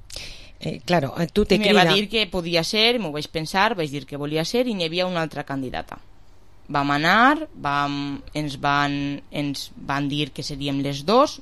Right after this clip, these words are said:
Speaker 2: nosaltres sabíem qui era l'altra candidata, sí que ho sabíem, i ese dia mos vam presentar el dia de la Junta i mos van votar en un paper, ho vam tirar dins d'una urna, ho vam traure i vaig eixir jo per unanimitat.
Speaker 1: El voto secret?
Speaker 2: Sí.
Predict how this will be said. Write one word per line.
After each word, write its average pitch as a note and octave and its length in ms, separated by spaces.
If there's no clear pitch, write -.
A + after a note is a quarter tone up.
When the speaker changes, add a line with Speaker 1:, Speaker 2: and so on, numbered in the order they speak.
Speaker 2:
nosaltres D#3+ 540
sabíem E3 280
qui E3+ 140
era D#3 140
l'altra D#3 260
candidata, F3 460
sí - 120
que D#3+ 120
ho D#3+ 60
sabíem, A#3+ 420
i D3+ 160
ese C#3+ 180
dia F3 360
mos C3+ 200
vam C3 140
presentar C3+ 580
el C3 100
dia C3+ 160
de C3+ 120
la D3 100
Junta A#3+ 460
i D#3 160
mos C#3 260
van B2+ 120
votar B2+ 300
en B2+ 80
un B2+ 140
paper, G3 420
ho E3 60
vam B2+ 180
tirar C3 240
dins C3+ 180
d'una C#3 280
urna, A#3+ 380
ho - 40
vam C3+ 220
traure B2+ 340
i - 80
vaig C3+ 160
eixir C3 300
jo B2+ 100
per C#3 160
unanimitat. B2 540
Speaker 1:
El F3+ 200
voto F#3 240
secret? D3 500
Speaker 2:
Sí. C#3+ 220